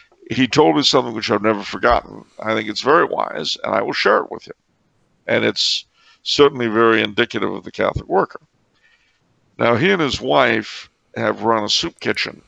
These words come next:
in downtown L A since nineteen sixty-seven. Fifty-three years.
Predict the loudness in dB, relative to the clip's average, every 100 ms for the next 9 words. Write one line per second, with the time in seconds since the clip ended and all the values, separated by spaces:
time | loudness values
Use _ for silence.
0 | -16 -6 0 0 0 -2 0 0 -2 -2
1 | -4 -6 -6 -4 -4 -6 -8 -6 -6 -4
2 | 0 0 -2 -6 _ _ _ _ _ _
3 | _ _ _ _ _ _ _ _ -6 -4
4 | -4 -6 -4 -2 -2 -6 -12 -6 -2 -4
5 | -6 -6 -6